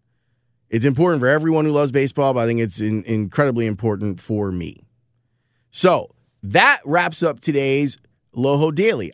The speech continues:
I hope that you enjoyed it. I hope that you hit me up on Twitter or Instagram with your thoughts on places that I should go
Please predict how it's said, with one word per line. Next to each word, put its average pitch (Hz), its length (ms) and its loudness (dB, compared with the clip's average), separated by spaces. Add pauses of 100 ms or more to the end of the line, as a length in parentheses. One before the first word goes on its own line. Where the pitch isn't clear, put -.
I 135 140 2
hope 143 240 -2
that 180 80 -4
you 151 220 -2
enjoyed 113 380 -2
it. 131 160 -4 (220)
I 104 120 0
hope 127 180 -2
that 139 60 -8
you 143 160 -4
hit 156 180 0
me 160 120 0
up 156 140 -2
on 160 120 -2
Twitter 160 340 -2
or 165 60 -4
Instagram 104 720 -2 (280)
with 120 320 -2
your 143 200 2
thoughts 120 540 0
on 117 380 0
places 113 500 -4
that 113 120 -2
I 107 160 0
should 104 240 -8
go 120 480 2